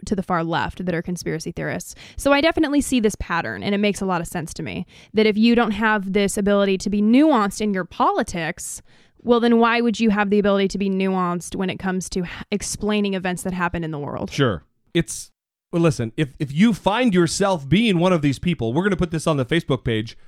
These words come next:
Speaker 2: Check out this article. Th-, this might be for you, and it's okay to change the way you think. I have done it hundreds and hundreds of times w-,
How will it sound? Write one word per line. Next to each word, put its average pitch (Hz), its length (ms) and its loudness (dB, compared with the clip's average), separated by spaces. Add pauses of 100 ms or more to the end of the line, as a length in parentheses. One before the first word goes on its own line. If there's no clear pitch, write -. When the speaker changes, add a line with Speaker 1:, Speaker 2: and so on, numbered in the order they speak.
(260)
Speaker 2:
Check 269 240 0
out 311 140 0
this 214 160 0
article. 113 580 -2
Th-, 160 160 -4
this 170 220 -2
might 170 280 0
be 180 160 4
for - 140 -4
you, 147 580 0 (640)
and 190 180 0
it's 233 200 -4
okay 240 460 0
to 151 80 -4
change 160 720 -2
the 127 80 -4
way 131 200 0
you 147 260 0
think. - 600 -2 (520)
I 196 200 0
have 160 140 0
done 170 200 4
it 185 120 -2
hundreds 180 560 2
and 156 120 0
hundreds 151 540 0
of 131 140 -6
times 151 640 -2 (720)
w-, - 120 -18